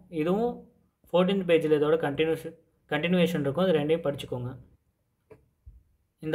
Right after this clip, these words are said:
ஆர்டிக்கல்ல பத்மஸ்ரீ award வந்து யார் கொடுப்பாங்கன்னு பார்த்துக்கோங்க, refer பண்ணிக்கோங்க.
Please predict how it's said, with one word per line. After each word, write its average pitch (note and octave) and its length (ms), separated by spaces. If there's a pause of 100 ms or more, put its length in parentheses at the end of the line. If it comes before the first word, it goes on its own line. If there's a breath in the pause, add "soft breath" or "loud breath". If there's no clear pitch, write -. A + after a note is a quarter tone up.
ஆர்டிக்கல்ல F#3 440
பத்மஸ்ரீ F3+ 520 (520 soft breath)
award D3+ 260
வந்து F3 200
யார் D#3+ 260
கொடுப்பாங்கன்னு D3 480
பார்த்துக்கோங்க, C3+ 400 (100)
refer D#3 300
பண்ணிக்கோங்க. B2+ 380